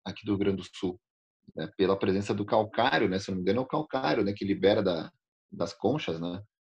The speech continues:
e a partir dali esse solo pode ser, além da brisa litorânea, né, da altitude que tem naquele ambiente, que é um, um morro pequeno, não é tão grande, eu acho que ali tem esse,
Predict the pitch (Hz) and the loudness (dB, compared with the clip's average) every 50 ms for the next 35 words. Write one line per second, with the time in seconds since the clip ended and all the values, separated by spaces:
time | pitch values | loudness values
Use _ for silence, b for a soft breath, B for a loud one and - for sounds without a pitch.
0 | _ _ _ _ _ _ _ _ _ _ - 101 98 90 87 85 - - 98 - | _ _ _ _ _ _ _ _ _ _ -8 -4 -2 -2 -2 -2 -2 -2 -2 -2
1 | - 98 101 101 110 104 92 92 98 110 127 151 175 165 156 156 143 110 95 90 | -2 -2 0 2 2 2 2 2 2 2 2 2 2 2 0 2 2 2 2 2
2 | 85 85 85 92 98 - - 101 - - 95 95 117 120 - - 113 110 113 113 | 0 -2 -4 -6 -6 -6 -10 -10 -6 -2 -2 0 0 -2 -2 2 2 2 2 0
3 | 104 - - 104 113 147 156 - - _ _ _ _ - 90 92 95 110 117 127 | -4 -2 0 2 2 2 0 -2 -4 _ _ _ _ -6 -4 -2 -2 -2 -2 0
4 | 127 117 98 110 120 123 120 113 92 98 104 107 104 123 110 98 98 107 123 135 | 0 0 2 2 2 2 2 0 0 -2 -2 0 2 2 2 4 4 4 4 2
5 | 135 127 107 98 92 85 - - 95 95 98 101 98 - - 104 - - 110 123 | 2 0 -2 -4 -4 -6 -8 -10 -6 -4 -2 -4 -4 -4 -8 -12 -8 -4 -2 -2
6 | 135 113 107 101 - - 104 104 101 - 98 92 90 95 107 120 - - 117 143 | -2 -2 -4 -6 -4 -2 -2 0 0 -2 -2 -2 -2 -2 -4 -4 -4 -4 -4 -4
7 | 175 175 151 120 101 95 95 - _ _ - 113 120 147 147 135 - - 110 104 | -2 -4 -6 -6 -8 -8 -10 -10 _ _ -8 -6 -2 -2 -2 -2 -2 -4 -4 -2
8 | - 143 160 131 104 104 113 107 - 107 95 95 95 120 147 156 - _ _ _ | 0 0 0 0 -2 -2 -2 -2 -2 -2 -2 0 0 -2 -2 -6 -10 _ _ _
9 | _ _ _ _ _ _ _ _ _ - - 90 95 98 98 - - 113 101 95 | _ _ _ _ _ _ _ _ _ -6 -4 -2 -2 -2 -2 0 0 0 2 2
10 | 104 117 135 143 110 - - - - - 123 147 165 165 147 - - 110 98 87 | 2 0 0 -2 -4 -6 -12 -6 2 4 4 4 4 2 0 0 0 0 0 0
11 | 85 - - - | 0 -4 -10 -18